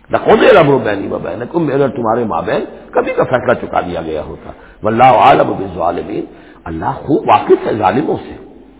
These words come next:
"وعنده مفاتيح الغيب"، اسی کے پاس ہے خزانے غیب کے۔ یہ مفاتیح جو یہاں جمع آیا ہے تو مفتاح کہتے ہیں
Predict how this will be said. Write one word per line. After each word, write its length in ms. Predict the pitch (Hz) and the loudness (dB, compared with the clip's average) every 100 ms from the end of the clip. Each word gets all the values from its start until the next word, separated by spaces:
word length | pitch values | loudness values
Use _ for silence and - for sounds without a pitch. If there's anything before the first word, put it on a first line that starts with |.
| _ - _ _ _ | _ -20 _ _ _
"وعنده 840 | 104 135 139 160 190 233 226 220 240 | 2 2 4 4 6 6 8 8 6
مفاتيح 520 | 196 156 165 165 143 | 4 6 4 4 2
الغيب"، 440 | 143 113 113 95 - - - | 4 4 2 0 -4 -14 -6
اسی 240 | 139 - 196 | -6 -4 -2
کے 120 | 151 | -2
پاس 340 | - 120 - | 0 0 0
ہے 60 | 143 | -2
خزانے 520 | - 110 110 135 156 113 | -2 -2 2 2 2 0
غیب 340 | 107 110 - | -2 -4 -8
کے۔ 80 | 73 - - - - _ - _ _ | -16 -16 -20 -20 -20 _ -20 _ _
یہ 100 | - | -4
مفاتیح 500 | 127 127 139 165 196 170 | -2 2 4 6 4 4
جو 80 | 151 | 2
یہاں 200 | 147 139 | 2 -2
جمع 300 | 139 165 147 | 0 2 2
آیا 340 | 110 110 110 | 2 0 -2
ہے 80 | 269 - - - - _ | -4 -10 -20 -20 -20 _
تو 80 | 135 143 139 131 | 4 6 6 6
مفتاح 800 | 147 - - 185 - - - - | 2 2 4 4 4 -4 -10 -4
کہتے 300 | 135 - | -2 0
ہیں 80 | 156 | -2